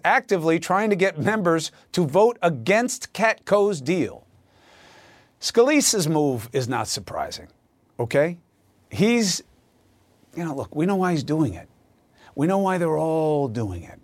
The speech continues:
because it's all about Trump. And January sixth is bad for Trump because January sixth was what Trump was talking about happening.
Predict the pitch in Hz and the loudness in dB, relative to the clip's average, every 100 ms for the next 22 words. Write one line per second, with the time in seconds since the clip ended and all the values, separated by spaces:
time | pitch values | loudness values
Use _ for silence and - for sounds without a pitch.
0 | _ 139 139 143 147 - 151 170 170 160 | _ -8 -4 -4 -6 -6 -2 0 2 0
1 | 151 151 147 - - 165 151 - - - | 0 -2 -2 -6 -2 0 0 -6 -20 -20
2 | - 127 131 147 175 196 180 165 165 147 | -12 -8 -2 0 0 0 0 0 0 -2
3 | - 202 185 - - - 156 139 120 185 | 0 -2 -2 -6 -10 -6 -6 -4 -2 2
4 | 196 190 143 175 175 - 214 208 - - | 2 0 -4 -8 -6 0 2 2 -4 -4
5 | 175 190 175 131 196 208 208 202 190 190 | -2 0 0 0 0 2 2 2 2 2
6 | 151 226 214 - 180 151 196 202 - 220 | 0 -2 -2 -4 -4 -2 -2 -4 0 2
7 | 226 - - - - 180 - 214 226 208 | 2 -2 -20 -8 0 2 4 6 6 4
8 | 156 143 160 170 - _ - 208 220 151 | 0 2 4 2 -2 _ -4 2 2 2
9 | - | -2